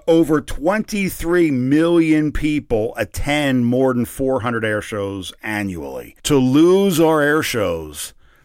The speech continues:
is horrific, and we're not gonna let it happen.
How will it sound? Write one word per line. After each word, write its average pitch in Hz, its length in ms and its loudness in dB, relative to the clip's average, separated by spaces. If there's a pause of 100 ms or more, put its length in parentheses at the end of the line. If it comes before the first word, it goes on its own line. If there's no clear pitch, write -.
(260)
is 123 460 -4 (100)
horrific, 127 760 0 (180)
and 110 100 -8
we're 117 80 -4
not 127 200 -4
gonna 117 120 -6
let 107 180 -6
it 90 100 -8
happen. 87 480 -14